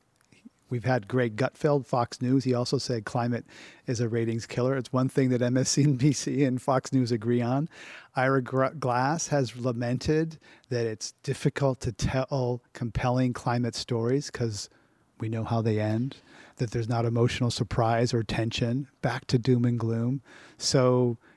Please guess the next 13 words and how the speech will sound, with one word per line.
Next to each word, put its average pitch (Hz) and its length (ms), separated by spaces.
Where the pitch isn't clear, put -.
your 151 140
thoughts 170 420
on 127 320
climate 165 500
as 127 180
a 123 80
narrative 113 800
and 120 360
its - 340
limitations, 139 720
'cause 123 140
we 147 120
know 180 340